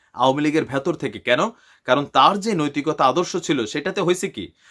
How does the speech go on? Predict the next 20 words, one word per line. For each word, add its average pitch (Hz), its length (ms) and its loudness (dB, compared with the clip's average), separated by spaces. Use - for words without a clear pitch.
যে 143 100 -2
তিনি 151 180 0
যখন 185 200 -2
সততা 170 440 0
অবলম্বন 165 400 2
করতে 151 280 -4
গেলেন, 139 240 2
তখন 190 220 -4
দলের 151 320 6
ভেতর 175 300 -4
থেকেই 139 460 -4
তিনি 196 120 -4
যখন 202 280 -4
চাইলেন 160 340 2
যে 147 140 0
গাবখালী, 143 460 0
মহাখালী 156 440 0
বাস 143 200 0
স্ট্যান্ড 143 320 -8
তিনি 135 260 -4